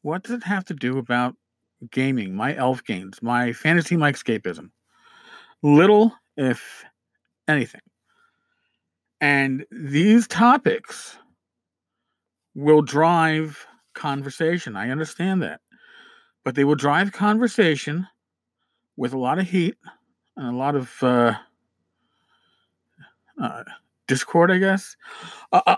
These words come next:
a lot of pushback on, on both sides, and rightfully so. But I don't have paid staff monitoring our social media communities.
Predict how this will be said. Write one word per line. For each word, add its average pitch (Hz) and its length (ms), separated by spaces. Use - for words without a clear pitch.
a 180 80
lot 180 220
of 202 160
pushback 143 680
on, 131 380
on 151 140
both 170 220
sides, 185 340
and 185 100
rightfully 220 380
so. 165 440
But 139 460
I 175 160
don't 220 180
have 185 360
paid 175 300
staff 170 480
monitoring 127 880
our 117 280
social 120 420
media 98 500
communities. - 600